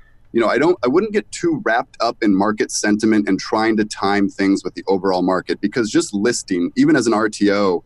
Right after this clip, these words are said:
um, company, is, is quite a cumbersome process. I mean, it's, like, about nine to twelve months long, with this sort of culmination of, like, three to four months of heavy, uh, three to four weeks of heavy back and forth with lawyers towards the end.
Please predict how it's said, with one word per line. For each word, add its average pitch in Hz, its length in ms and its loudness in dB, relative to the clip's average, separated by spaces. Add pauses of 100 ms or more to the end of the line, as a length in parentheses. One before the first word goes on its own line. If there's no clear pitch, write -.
(400)
um, 82 720 -2
company, 107 360 0
is, 95 140 -2
is 101 220 -2
quite 143 180 -2
a 113 80 -2
cumbersome 110 540 -2
process. 95 560 -4
I 95 60 0
mean, 101 160 2
it's, 98 200 -4
like, 101 180 -2
about 101 320 -2 (260)
nine 127 280 2
to 127 80 4
twelve 120 340 -2
months 110 320 -2
long, 107 300 2
with 98 160 0
this 104 200 -2
sort 113 160 -2
of 98 140 -4
culmination 107 680 0
of, 95 100 -2
like, 87 220 -2
three 117 340 0
to 104 80 0
four 110 560 2 (300)
months 107 420 2
of 90 100 -6
heavy, 113 600 -4
uh, 95 180 0
three 131 220 -2
to 120 60 -2
four 110 180 2
weeks 107 260 -2
of 85 100 -4
heavy 107 320 0
back 95 300 -2
and 98 160 -4
forth 95 260 -4
with 82 140 -12
lawyers 95 420 0
towards 101 280 -4
the 98 180 -2
end. 98 340 -2